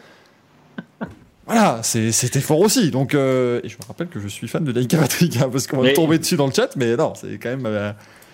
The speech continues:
Speaker 1: euh, c'est donc voilà, c'est un, je sais pas, c'est, c'est des choses, euh,
Speaker 2: C'est Fumi Kicker qui a raison aussi. Il dit dans dix ans, on commencera peut-être à voir des femmes arriver en F deux ou en F un. Pas avant, ça va prendre du temps. Et il a raison.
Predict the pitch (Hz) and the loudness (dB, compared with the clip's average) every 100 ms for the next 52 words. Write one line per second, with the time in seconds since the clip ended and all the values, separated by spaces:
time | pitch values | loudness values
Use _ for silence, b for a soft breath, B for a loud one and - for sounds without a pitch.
0 | B B - - 76 113 131 - 110 117 | B B -18 -14 -12 -10 -10 -10 -10 -6
1 | 208 220 143 117 107 110 107 107 - 107 | -2 0 0 -2 -4 -6 -10 -12 -10 -8
2 | 92 - 90 113 - - 107 156 175 104 | -8 -10 -12 -12 -14 -14 -12 -10 -10 -8
3 | 95 95 98 110 b b b b b b | -10 -10 -12 -16 b b b b b b
4 | b b _ - 127 117 143 151 135 131 | b b _ -16 -14 -14 -12 -14 -6 -4
5 | 165 127 107 110 135 135 113 214 185 117 | -2 -2 -2 -2 -2 -4 -6 -8 -6 -4
6 | 101 98 147 143 107 113 156 180 120 113 | -6 -8 -6 -2 -2 -2 -2 -2 -2 -4
7 | 110 - - 120 139 123 113 147 135 113 | -6 -8 -4 0 0 0 -2 -2 0 0
8 | 113 120 107 120 131 110 107 180 165 117 | 0 0 0 0 0 -2 -4 -6 -4 -2
9 | 117 170 113 - 123 113 113 160 127 101 | -2 -4 -6 -6 -6 -6 -8 -10 -8 -6
10 | 107 131 185 | -6 -6 -10